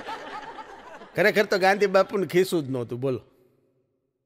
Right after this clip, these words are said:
હા, ઈ તો પોતળી પહેરતા, એને ખીસું જ નહોતું. પણ અત્યારે દુનિયાનો કોઈ એવો માણસ ન હોય કે એના ખિસ્સામાં ગાંધી બાપુ ન હોય. જીવન આવું જ જીવન. ઈ પોતે જ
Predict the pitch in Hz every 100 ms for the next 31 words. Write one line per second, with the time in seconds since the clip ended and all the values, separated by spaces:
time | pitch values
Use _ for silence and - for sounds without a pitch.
0 | _ 120 160 - _ _ _ _ _ -
1 | 117 139 139 151 151 151 165 160 147 156
2 | - 170 165 135 131 120 113 123 139 170
3 | 180 180 175 196 190 185 185 175 208 185
4 | 180 165 175 202 190 160 160 147 135 147
5 | 139 151 147 147 135 147 151 143 123 110
6 | 104 95 90 _ - - - 277 - 311
7 | - - - 311 359 466 - - - -
8 | 285 - - - 254 - - 151 185 196
9 | 208 247 143 127 110 92 - - - -
10 | 135 202 226 220